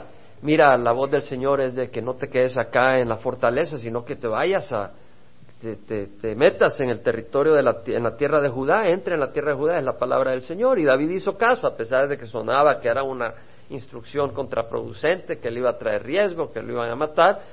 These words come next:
pero él se adentró al, al bosque, al bosque de Aret. Estando en el bosque de Aret fue que le dieron aviso. En el capítulo veintitrés, ahí empezamos.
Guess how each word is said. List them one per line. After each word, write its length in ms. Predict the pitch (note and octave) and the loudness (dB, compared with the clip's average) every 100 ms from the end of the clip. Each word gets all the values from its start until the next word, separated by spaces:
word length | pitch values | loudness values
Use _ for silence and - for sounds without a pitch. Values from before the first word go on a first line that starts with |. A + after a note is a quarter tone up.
| - - | -20 -8
pero 180 | C3+ C3 | -2 0
él 100 | D3+ | 0
se 300 | D3+ C#3+ B2 | 0 0 0
adentró 520 | - B2+ B2+ G#2 D3 D3 | 0 2 0 2 8 10
al, 220 | D3 B2+ | 10 8
al 200 | - A#2+ | 2 -2
bosque, 540 | B2 D#3+ E3+ - B2+ - - - - - - | 8 8 8 -2 -8 -8 -18 -20 -20 -20 -8
al 120 | A2+ | -4
bosque 380 | A#2 B2+ - C3+ | 0 0 0 2
de 140 | C3 | 6
Aret. 400 | C3 F#3+ E3 - - - - - - - - - - - - - - - - | 8 10 8 6 -12 -20 -20 -20 -20 -20 -20 -20 -20 -20 -20 -20 -20 -20 -10
Estando 440 | B2+ - G#3+ A#3 | -10 8 10 12
en 80 | A3+ | 12
el 80 | G3 | 12
bosque 320 | F3+ G3+ G#3+ | 10 8 8
de 80 | F#3+ | 10
Aret 400 | E3+ F3 F3+ - | 12 12 12 12
fue 160 | F3+ E3+ | 6 6
que 120 | F3 | 6
le 120 | D#3 | 6
dieron 340 | D3+ D#3+ E3 | 6 6 8
aviso. 640 | C#3+ C3 D#3+ F#3+ - A#2+ A2+ - - - - - - - - - - - - - - - | 6 6 4 0 -2 -4 -4 -14 -20 -20 -20 -20 -20 -20 -20 -20 -20 -20 -20 -20 -20 -12
En 140 | A#2+ | -8
el 80 | A#2 | 0
capítulo 400 | B2+ - D3+ D3+ | 2 2 4 6
veintitrés, 500 | C3+ C3 A#2+ D3+ D3+ | 6 2 0 2 6
ahí 160 | C3+ C3+ | 6 4
empezamos. 720 | B2+ A#2+ - B2+ F2+ D#2 | 2 -4 4 4 4 -4